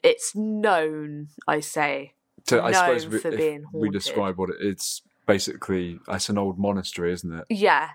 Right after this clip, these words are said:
Speaker 2: That was ruined, I suppose, by Henry the eighth, maybe?
Speaker 1: I was thinking more during the war.
Speaker 2: Was it?
Speaker 1: If you actually
Speaker 2: Oh,
Speaker 1: look
Speaker 2: okay.
Speaker 1: at it, the way it, it looks like, it looks like it's been destroyed.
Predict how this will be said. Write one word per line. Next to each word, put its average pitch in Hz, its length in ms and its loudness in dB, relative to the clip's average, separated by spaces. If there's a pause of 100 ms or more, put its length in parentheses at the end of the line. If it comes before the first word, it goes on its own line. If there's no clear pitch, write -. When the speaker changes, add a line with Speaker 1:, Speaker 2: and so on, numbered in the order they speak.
Speaker 2:
That - 180 2
was - 280 -6
ruined, 90 560 -4 (120)
I 90 140 -4
suppose, - 880 -4 (200)
by 98 220 -2
Henry 117 300 -6
the 127 100 -6
eighth, - 260 -8
maybe? 147 460 -4 (240)
Speaker 1:
I 214 160 10
was - 140 -2
thinking 185 320 -4
more 180 180 -4
during 160 280 -4
the 156 60 -8
war. 165 420 -2 (180)
Speaker 2:
Was 139 160 4
it? 180 100 4
Speaker 1:
If - 140 -2
you 254 60 6
actually 220 260 2
Speaker 2:
Oh, 143 100 2
Speaker 1:
look 220 240 4
Speaker 2:
okay. - 140 2
Speaker 1:
at 170 80 -6
it, - 100 -10
the 190 100 -4
way 185 220 0
it, 165 240 -8 (300)
it 165 160 2
looks - 320 -4
like, - 320 -6 (420)
it 165 160 0
looks - 240 -4
like 156 140 -6
it's - 160 -8
been 139 200 -4
destroyed. - 680 -6